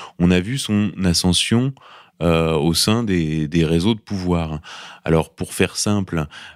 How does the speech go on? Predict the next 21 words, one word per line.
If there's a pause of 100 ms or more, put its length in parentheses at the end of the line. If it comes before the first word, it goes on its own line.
(100)
euh, (160)
il
se
trouve
que
sa
femme (100)
est
la
cousine (320)
d'Henri
de
Castres.
Henri
de
Castres,
qui
est
président
du
Bilderberg